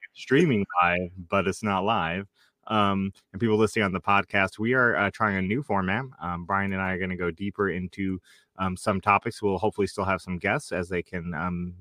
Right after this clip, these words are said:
match up with our recording times. Um, but we are trying a different format where we pre-record the show, um, at a time when both of us are available, 'cause the evenings kinda kept on, man, I'll be honest, I'm exhausted in the evenings.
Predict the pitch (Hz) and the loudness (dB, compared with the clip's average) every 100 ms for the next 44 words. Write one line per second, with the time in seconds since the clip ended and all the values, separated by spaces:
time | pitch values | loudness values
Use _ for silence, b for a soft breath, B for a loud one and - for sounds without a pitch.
0 | 95 82 92 92 - 92 - 90 95 87 | -20 -8 -2 -2 -2 -6 -6 -6 -2 -2
1 | 85 101 101 87 85 85 90 101 - - | -2 -4 -4 -6 -6 -6 -6 -12 -20 -10
2 | 87 82 85 _ B B B B - 98 | -6 -6 -8 _ B B B B 0 2
3 | 104 113 110 117 110 110 107 95 92 107 | 4 4 4 2 2 2 0 0 0 -2
4 | 110 98 117 110 98 92 90 - 143 170 | -2 -2 -2 0 0 0 -2 0 2 4
5 | 156 120 104 90 - 90 87 120 _ - | 2 4 4 4 0 2 2 -2 _ -6
6 | 95 90 87 92 - 92 90 90 - 98 | -4 -2 -4 -6 -6 -4 -4 -6 -2 0
7 | 90 90 87 82 90 92 92 - 90 82 | 0 -2 -4 -4 -4 -4 -6 0 0 0
8 | 85 85 82 104 135 117 - 90 87 95 | 0 -2 -4 -6 -8 -12 -6 -6 -4 -8
9 | - 92 92 90 87 - 95 90 - 92 | -8 -10 -8 -8 -8 -6 -4 -4 -6 -6
10 | 92 87 b b b 123 127 156 139 107 | -6 -8 b b b 2 6 8 8 6
11 | 92 85 - 123 151 110 92 92 82 80 | 6 2 -6 -2 2 2 0 0 0 -2
12 | 92 85 82 82 80 80 73 - - | -6 -8 -8 -8 -10 -12 -16 -18 -20